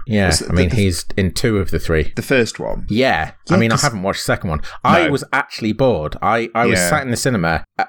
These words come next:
Speaker 1: forty minutes in going, "Fucking hell, I wish this would end."
Speaker 2: Well,
Speaker 1: It
Speaker 2: that's,
Speaker 1: was
Speaker 2: um,
Speaker 1: shocking.
Speaker 2: That was my reaction to it as well. I didn't like it as well, but loads of people rave about it. It's one of the biggest grossing
Speaker 1: Oh,
Speaker 2: films
Speaker 1: it's
Speaker 2: of all
Speaker 1: terrible.
Speaker 2: time as well, which I, I
Speaker 1: Yeah,
Speaker 2: do
Speaker 1: but
Speaker 2: not understand,
Speaker 1: No, I
Speaker 2: personally.
Speaker 1: don't understand it.
Speaker 2: So the game itself deliberately has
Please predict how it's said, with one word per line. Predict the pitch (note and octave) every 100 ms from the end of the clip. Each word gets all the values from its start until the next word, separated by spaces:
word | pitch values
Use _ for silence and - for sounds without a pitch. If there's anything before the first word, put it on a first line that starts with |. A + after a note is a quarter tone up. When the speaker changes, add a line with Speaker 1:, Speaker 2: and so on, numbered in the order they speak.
| -
Speaker 1:
forty | - C#3 B2+
minutes | A2 A2 -
in | G#2 D#2+ D#2
going, | G2 F#2 F#2 -
"Fucking | - - D3+ - E3
hell, | D#3
I | G2+
wish | B2 -
this | C#3
would | B2 B2+
end." | C3+ E2+ - -
Speaker 2:
Well, | D#3+
Speaker 1:
It |
Speaker 2:
that's, | G#3
Speaker 1:
was | F#3
Speaker 2:
um, | F3+
Speaker 1:
shocking. | C#3 A2+ - E2 D2+ - -
Speaker 2:
That | C3+
was | C3
my | C3 B2+
reaction | G#2 - -
to | F2+
it |
as | E2+
well. | G2+
I | F#2+ G#2
didn't | F#2
like | D#2+ F2 -
it |
as | -
well, | G#2 E2+
but | - -
loads | G#2+ D#3 F3+
of |
people | C#3+ F#2+
rave | A#2+ C#3+
about | - F#2 -
it. |
It's | D#2+
one | D#3+
of | D#3
the |
biggest | - A2+ G#2+ - - - -
grossing | A2 C3 C#3 A#2+
Speaker 1:
Oh, |
Speaker 2:
films | A2 G2
Speaker 1:
it's | G2
Speaker 2:
of | G2
all | F#2
Speaker 1:
terrible. | A2 B2+ D3+ A#2+
Speaker 2:
time |
as | F#2 -
well, | C3 G2 -
which | G#2+
I, | -
I | C#3
Speaker 1:
Yeah, | D#3+ E3+ E3 C#3+
Speaker 2:
do | C3+ C#3+
Speaker 1:
but | B2
Speaker 2:
not | A#2+ -
understand, | A2+ G#2+ - A#2 F#2 F2 F2 -
Speaker 1:
No, | C#3 C#3+
I |
Speaker 2:
personally. | G#2 C3 G#2
Speaker 1:
don't | F#2+
understand | D#2+ D#2 E2 D#2
it. | -
Speaker 2:
So | - D3
the | C#3
game | D#3+ D3+
itself | B2 C#3+ B2+ A#2+ -
deliberately | - A#2+ B2 A#2 G#2
has | G2+ G2+ G2+